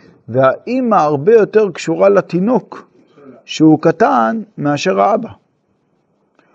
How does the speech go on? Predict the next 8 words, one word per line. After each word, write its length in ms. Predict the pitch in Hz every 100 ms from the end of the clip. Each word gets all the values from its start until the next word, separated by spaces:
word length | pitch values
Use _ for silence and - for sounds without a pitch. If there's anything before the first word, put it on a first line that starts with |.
| _ -
האבא 480 | 127 160 202 226 254
רק 180 | 240 202
בשלב 500 | 214 202 202 233 220
הרבה 240 | 196 175
יותר 280 | 220 208 220
מאוחר 440 | 208 202 156 190 202
נקשר 360 | 185 - 143
לתינוק. 560 | 214 220 - 139 -